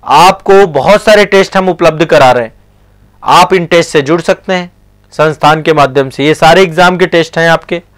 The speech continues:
आईएएस का, यूपीपीसीएस का, आरओ का, बीपीएससी का, एमपीपीएससी का, सीजीपीएससी का, आरएएस का,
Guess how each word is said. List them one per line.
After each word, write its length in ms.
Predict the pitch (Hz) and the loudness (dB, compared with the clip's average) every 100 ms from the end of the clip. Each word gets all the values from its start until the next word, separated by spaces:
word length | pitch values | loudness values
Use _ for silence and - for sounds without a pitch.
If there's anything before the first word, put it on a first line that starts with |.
| _ _ - | _ _ 0
आईएएस 400 | 143 170 175 165 | 2 4 2 2
का, 160 | 170 | 2
यूपीपीसीएस 840 | 160 160 156 170 160 156 - 165 - | 2 2 -2 -6 -8 -8 -2 -2 0
का, 140 | 165 | 2
आरओ 320 | 151 147 165 | 4 4 2
का, 200 | 160 160 | 2 0
बीपीएससी 600 | 147 151 151 165 151 - 156 | 0 -4 -4 -2 -2 -6 -2
का, 120 | 156 | 0
एमपीपीएससी 680 | 147 147 147 151 143 156 | 0 -4 -4 -4 -2 -4
का, 140 | 156 151 | -2 -2
सीजीपीएससी 1400 | - 143 147 151 143 - 147 139 143 - 147 131 - | -4 -10 -6 -6 -6 -4 -4 -2 -4 -6 -8 -8 -8
का, 140 | 147 139 | -2 0
आरएएस 320 | 135 147 139 | 2 0 -2
का, 200 | - | -6